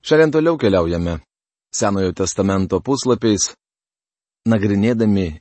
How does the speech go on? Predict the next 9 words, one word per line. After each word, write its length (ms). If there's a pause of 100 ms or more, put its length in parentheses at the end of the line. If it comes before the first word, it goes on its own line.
Jobo 400
knygą. 480 (800)
Esame 540 (420)
aštuonioliktame 880
skyriuje. 480 (1500)
Tema: 300 (1040)
Antroji 560
Bildado 560
kalba. 460